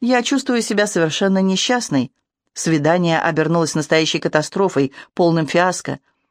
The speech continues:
Я из кожи вон лезла, чтобы казаться занимательной и остроумной, но Джек поговорил по телефону еще дважды, окончательно помрачнел, стал неразговорчивым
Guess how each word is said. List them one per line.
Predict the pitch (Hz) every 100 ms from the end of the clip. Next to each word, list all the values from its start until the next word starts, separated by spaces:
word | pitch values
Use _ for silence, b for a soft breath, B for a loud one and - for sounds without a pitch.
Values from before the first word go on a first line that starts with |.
| -
Я | 175 190
из | 175
кожи | 240 277 247
вон | 220 185
лезла, | 165 143 139
чтобы | - 147
казаться | 160 160 175 - 143
занимательной | 151 151 160 180 170 160 151
и | 143
остроумной, | 139 - 156 240 202 139 135 B B
но | 185 180
Джек | 160 254 190 - B B B
поговорил | 254 277 247 180
по | 165
телефону | 160 151 - 151 147
еще | 139 147
дважды, | 139 156 151 156 247 - _ B B B B
окончательно | 185 185 214 208 277 262 165 147
помрачнел, | 190 180 160 143 147 147 175 - b _ -
стал | - 175
неразговорчивым | 165 151 135 147 220 240 254 233